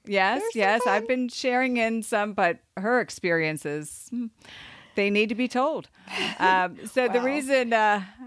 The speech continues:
Speaker 1: we thought of this
Speaker 2: <laughs>
Speaker 1: podcast was, why not have something out there for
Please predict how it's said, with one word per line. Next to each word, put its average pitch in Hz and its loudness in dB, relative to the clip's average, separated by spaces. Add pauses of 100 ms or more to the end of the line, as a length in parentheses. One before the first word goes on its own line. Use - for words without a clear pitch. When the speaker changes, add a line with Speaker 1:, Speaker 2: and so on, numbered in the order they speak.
(140)
Speaker 1:
we 285 0
thought 240 4
of 247 -2
this 254 0
Speaker 2:
<laughs> 277 -8
Speaker 1:
podcast 190 -2
was, 190 -2 (340)
why 196 2
not 202 2 (280)
have 185 0
something 254 -2
out 180 -2
there 180 0
for 165 -2